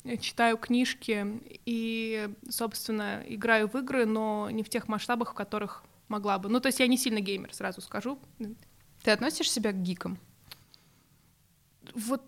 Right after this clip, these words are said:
Speaker 1: сложно сказать, если честно. Наверное, я потребляю контента немного больше, чем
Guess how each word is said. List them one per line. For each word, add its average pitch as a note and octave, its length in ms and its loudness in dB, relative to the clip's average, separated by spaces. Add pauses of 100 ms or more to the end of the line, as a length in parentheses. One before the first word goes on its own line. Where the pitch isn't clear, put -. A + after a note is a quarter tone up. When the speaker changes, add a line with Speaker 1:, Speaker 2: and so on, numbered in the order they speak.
(180)
Speaker 1:
сложно B3+ 460 4
сказать, A3+ 440 -2
если A#3+ 220 -2
честно. G3 560 -4
Наверное, A#3+ 920 4 (360)
я A3+ 280 2 (240)
потребляю A#3 480 0
контента A3+ 540 0
немного A3+ 340 2
больше, C4+ 400 2
чем G3+ 720 -2